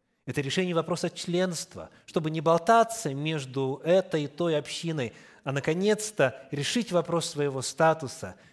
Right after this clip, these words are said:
и включиться в служение на полную силу. В чём ещё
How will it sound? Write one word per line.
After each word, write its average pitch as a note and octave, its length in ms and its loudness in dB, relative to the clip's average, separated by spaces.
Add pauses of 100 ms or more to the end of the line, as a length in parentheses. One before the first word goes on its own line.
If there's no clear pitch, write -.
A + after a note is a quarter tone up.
(120)
и C#3+ 80 -2
включиться D3+ 680 -6
в - 80 -10
служение D3 1000 0 (960)
на C#3 140 2
полную A3+ 440 0
силу. G3 640 -4 (1080)
В - 60 -20
чём B3+ 180 -2
ещё A#3 680 0